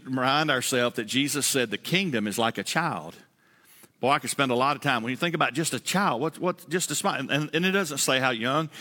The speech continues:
I, I tend to think it was a really young child. I think it was very confusing for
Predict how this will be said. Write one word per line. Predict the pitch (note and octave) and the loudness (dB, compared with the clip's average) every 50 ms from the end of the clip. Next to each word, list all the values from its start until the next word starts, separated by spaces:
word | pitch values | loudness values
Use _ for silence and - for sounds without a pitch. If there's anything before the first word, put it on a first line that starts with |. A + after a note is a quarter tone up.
| - - - | -8 -2 2
I, | - D#3+ A3 A#3 - - - | 4 4 4 2 0 0 0
I | D#3+ G#3+ C#4 | 2 2 2
tend | - - G3 E3+ D3+ | 0 0 0 0 0
to | C#3 C3 | 0 0
think | - D#3 D#3 - | 2 0 2 2
it | - C#3+ | 0 -2
was | B2+ A#2 | -2 -2
a | B2 | -2
really | A#2 B2+ D#3+ D#3+ B2+ G#2+ | 0 2 2 2 2 0
young | G2+ C3+ E3+ D3+ A2 | 0 0 0 0 -2
child. | - - G2+ F#2 - - - - - - - - - | -4 -4 -4 -4 -4 -6 -10 -14 -20 -20 -20 -2 2
I | - G3 | 2 2
think | - A#3 G3+ C#3+ | 4 2 0 2
it | - D3 | 0 -2
was | B2 A2+ A#2+ | -2 -2 0
very | - D#3+ F#3 G3+ F#3 | 2 4 4 4 2
confusing | - - C#3+ B2 - C#3 C3+ A#2+ - - G#2+ F#2+ | 0 -2 -4 -2 0 0 0 0 -2 -4 -6 -6
for | - - B2 A#2 A2 F#2+ | -4 -2 -2 -2 -2 -2